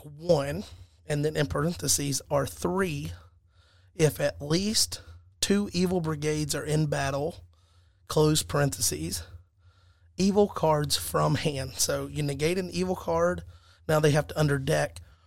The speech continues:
one evil card or three.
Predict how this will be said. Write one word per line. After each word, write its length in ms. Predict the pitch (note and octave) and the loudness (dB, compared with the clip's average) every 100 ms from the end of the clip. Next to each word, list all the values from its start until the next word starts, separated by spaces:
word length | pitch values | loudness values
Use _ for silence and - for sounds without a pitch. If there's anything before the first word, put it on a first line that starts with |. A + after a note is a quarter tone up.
| - _ _ | -20 _ _
one 260 | E3+ G3+ | 8 8
evil 300 | E3 D#3 C#3+ | 6 2 0
card 340 | - D3 C#3 C#3 - | -4 -2 -2 -4 -2
or 480 | C#3 C#3+ C#3 C#3+ - - - | 0 2 0 -2 -8 -14 -8
three. 840 | - - E3+ F#3 A3 D#3 C#3+ E3+ | -6 -2 -2 -2 -4 -4 -6 -8